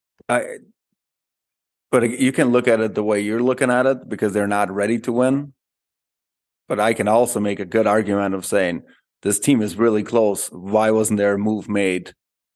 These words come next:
you know, and, and, and over Christmas to improve this team and give them a better chance to, you know, get better consistency?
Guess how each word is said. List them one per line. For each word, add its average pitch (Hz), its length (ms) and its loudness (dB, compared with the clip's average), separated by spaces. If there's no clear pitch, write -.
you 113 100 2
know, 98 320 0
and, 104 200 0
and, 104 260 -2
and 101 320 -4
over 104 260 2
Christmas - 560 -2
to 117 180 -2
improve 120 360 2
this 117 140 0
team 110 220 0
and 98 120 -2
give 120 160 0
them 113 160 -2
a 107 60 0
better 107 260 0
chance 104 580 -6
to, 101 380 -2
you 107 100 0
know, 98 120 0
get 139 340 0
better 110 200 2
consistency? 95 840 -6